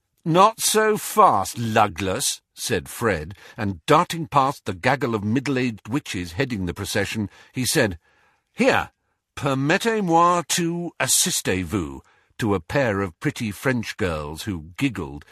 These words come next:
and allowed him to escort them inside. George was left to deal with the middle-aged witches, and Ron took charge of Mister Weasley's old ministry colleague, Perkins,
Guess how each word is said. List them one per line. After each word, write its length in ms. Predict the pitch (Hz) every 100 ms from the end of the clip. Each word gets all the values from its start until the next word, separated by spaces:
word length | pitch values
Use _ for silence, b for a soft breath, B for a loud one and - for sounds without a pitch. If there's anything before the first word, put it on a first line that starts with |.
| B
and 140 | 92
allowed 320 | 92 95 101 -
him 160 | 92
to 140 | 87 95
escort 440 | - - 107 92
them 140 | 95
inside. 760 | 90 85 87 117 101 76 67 69 - _ _ _ _ _
George 560 | 127 156 98 73 80
was 220 | 87 92
left 240 | 85 110 -
to 80 | 104
deal 340 | 87 110 101
with 200 | 98 85
the 60 | 98
middle-aged 760 | 101 117 117 104 101 92 -
witches, 480 | 80 80 - 76 62 B B B
and 240 | 92 92
Ron 340 | 98 156 90 90 b -
took 160 | 123 92
charge 400 | 120 95 95 117
of 120 | 90
Mister 280 | 117 - 156
Weasley's 520 | 120 117 104 113 101
old 340 | 120 127 131 110
ministry 480 | 117 117 - - 110
colleague, 520 | - 107 87 87 - -
Perkins, 720 | 165 135 - 78 67 69